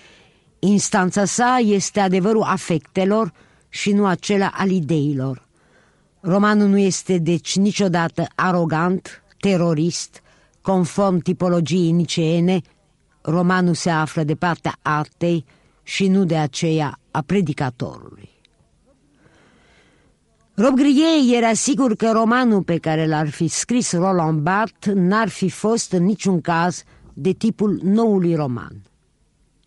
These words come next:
„Îmi spunea”, mărturisește Robbe-Grillet, „că el n-ar putea scrie decât un roman roman,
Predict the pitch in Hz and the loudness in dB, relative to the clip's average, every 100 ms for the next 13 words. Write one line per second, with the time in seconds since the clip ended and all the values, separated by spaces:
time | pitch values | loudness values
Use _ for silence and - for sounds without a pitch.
0 | - 139 139 - 190 196 226 240 - _ | -8 -6 -4 -4 -2 0 2 -2 -6 _
1 | - 127 123 147 143 135 156 131 - 139 | -10 -8 -6 -4 -4 -4 -4 -6 -6 -6
2 | 135 147 175 214 254 196 _ - - - | -4 -4 -2 0 0 -2 _ -20 -20 -20
3 | _ _ _ _ _ 226 277 277 269 269 | _ _ _ _ _ 0 2 4 2 2
4 | - 240 - 302 294 254 262 254 233 226 | 0 -2 0 0 0 0 0 0 0 2
5 | 226 262 233 220 208 180 156 139 143 127 | 2 2 2 2 2 2 0 0 -4 -6